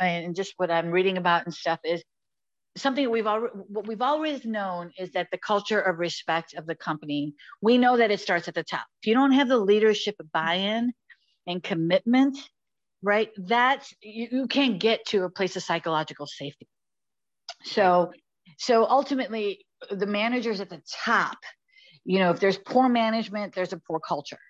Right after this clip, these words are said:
Speaker 1: And so you really need to take a long, hard look at your organization. So what I'm seeing a lot of is leaders having to come to terms with their leadership teams, right? And making sure that the people,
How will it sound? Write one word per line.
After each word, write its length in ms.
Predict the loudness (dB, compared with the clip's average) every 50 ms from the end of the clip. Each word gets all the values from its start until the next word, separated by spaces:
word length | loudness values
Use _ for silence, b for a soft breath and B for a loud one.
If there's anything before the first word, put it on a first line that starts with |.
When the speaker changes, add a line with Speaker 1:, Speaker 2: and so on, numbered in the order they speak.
| _ _ _ -2
Speaker 1:
And 160 | 0 0 0
so 360 | 2 4 6 6 6 6 4 2 B B B B B
you 160 | 2 4 4
really 400 | 6 6 6 6 6 6 6 4
need 260 | 6 6 4 4 2 -2
to 100 | -4 -8
take 320 | -8 -2 -2 0 0 0
a 140 | -4 -6 -6 _ _ _ -14
long, 440 | -8 -4 -2 -2 0 0 -2 -4 -4
hard 360 | -2 -2 -2 -2 -2 -4 -6
look 160 | -6 -6 -6 -6 _ -14 -8
at 160 | -8 -8 -4
your 160 | -4 -6 -4
organization. 640 | -4 -4 -4 -4 -8 -6 -4 -2 -2 -2 -4 -6 -12
So 180 | -14 -6 -4 0
what 160 | 0 2 2
I'm 180 | 2 2 0 -2
seeing 260 | -4 -4 -4 -4 -4
a 60 | -4
lot 220 | -4 -4 -4 -4
of 220 | -6 -6 -8 -8 -10 -6
is 260 | -4 -4 -4 -4 -6 -10 b b b b b b b b -6
leaders 640 | 0 2 4 6 6 6 6 4 4 2 0 -2 -4
having 340 | -2 0 0 0 0 0 -2
to 80 | -2
come 240 | -4 -2 -4 -4 -2
to 100 | -2 -4
terms 580 | -6 -4 -4 -2 0 0 0 -2 -4 -6 -6 -4
with 340 | -2 -2 0 0 -2 -4 -6 -14 _ _ _ _ _ _ _ _ _
their 160 | 2 2 2 4
leadership 580 | 2 2 2 2 2 0 -2 -4 -8 -10 -10
teams, 460 | -12 -14 -14 -14 -14 _ _ -20 -16 _ 0
right? 240 | 2 2 2 2 2
And 140 | 0 0 0
making 320 | 0 0 0 -2 -6 -6
sure 520 | -6 -2 0 2 4 4 4 4 2 2 0
that 120 | -2 -4 -6
the 80 | -8
people, 440 | -12 -6 -8 -8 -4 -4 -4 -6 -6